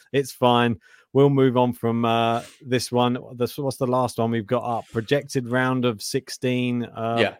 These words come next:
Speaker 1: by seeds. Okay,
Speaker 2: Yeah.
Speaker 1: so
Speaker 2: I like this one a lot 'cause I think it sort of shows the difficulties on all of the different quarters. And for me, Barty Osaka, Jabeur Sakari is the toughest one. Uh, probably a close second would be Kontaveit Rybakina,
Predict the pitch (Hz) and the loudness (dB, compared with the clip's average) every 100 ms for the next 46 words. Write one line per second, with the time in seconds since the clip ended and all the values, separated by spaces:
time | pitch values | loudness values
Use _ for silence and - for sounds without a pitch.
0 | - 113 113 - - 120 110 90 87 - | -4 -2 -2 -4 -4 -4 -4 -6 -12 -12
1 | - 110 135 120 95 113 107 _ _ _ | -10 -6 0 2 2 0 -2 _ _ _
2 | - 135 165 147 139 147 139 135 123 - | 2 8 8 6 2 4 4 4 2 2
3 | 123 123 135 135 - 90 - - 143 127 | -10 -12 -6 -6 -6 _ -14 -8 -6 -6
4 | - - 143 127 123 110 - 113 113 - | -6 -2 2 2 0 -6 -4 -2 -2 -6
5 | _ _ _ _ 147 135 131 - 117 120 | _ _ _ _ -10 -8 -10 -8 -8 -8
6 | 113 117 - 123 117 110 113 120 - 104 | -8 -10 -6 -6 -4 -6 -10 -14 -14 -16
7 | - 127 117 - 101 101 - 110 110 - | -6 -4 -4 -6 -14 -12 -12 -10 -12 -14
8 | 123 131 120 - 139 131 - 120 - 123 | -6 -4 -4 -2 -2 -2 -2 -10 -2 -2
9 | 117 110 - 110 127 117 - 120 113 - | -2 -6 -18 -8 -6 -6 -2 -2 -2 -4
10 | 113 104 - - - 127 - 120 - 123 | -8 -8 -16 -14 -8 -8 -8 -12 -8 -2
11 | 120 120 117 _ _ - 101 104 98 - | -2 -2 -8 _ _ -12 -6 -6 -6 -8
12 | 117 120 107 - 135 127 - - 120 - | -6 -6 -8 -6 -4 -4 -6 -10 -10 -10
13 | 117 113 110 113 110 - 135 120 - 110 | -10 -10 -10 -10 -12 -10 -10 -10 -12 -12
14 | 117 110 120 110 - 123 120 117 117 | -10 -10 -10 -12 -10 -8 -4 -2 -2